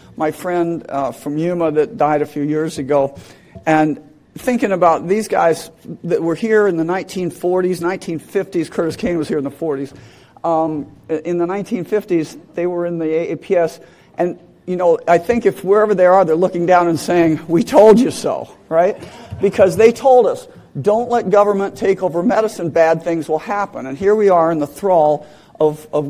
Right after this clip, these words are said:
unelected medical technocrats, you know. So a lot of things they said. I remember having the discussion maybe twenty years ago here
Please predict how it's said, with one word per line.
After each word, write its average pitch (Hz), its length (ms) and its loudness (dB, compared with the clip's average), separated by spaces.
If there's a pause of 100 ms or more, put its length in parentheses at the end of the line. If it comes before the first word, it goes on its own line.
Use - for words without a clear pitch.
(160)
unelected 190 680 0
medical 165 360 -2
technocrats, - 1000 -4
you 143 140 -4
know. 139 140 0
So 165 360 4 (640)
a - 60 -2
lot 202 240 6
of 202 80 0
things 196 220 -2
they 175 100 0
said. 170 320 2 (140)
I - 60 2
remember 202 360 0
having 196 240 2
the 175 100 0
discussion 180 540 2 (220)
maybe 180 320 -6
twenty 240 340 2
years 170 280 4
ago 151 280 4
here 156 320 0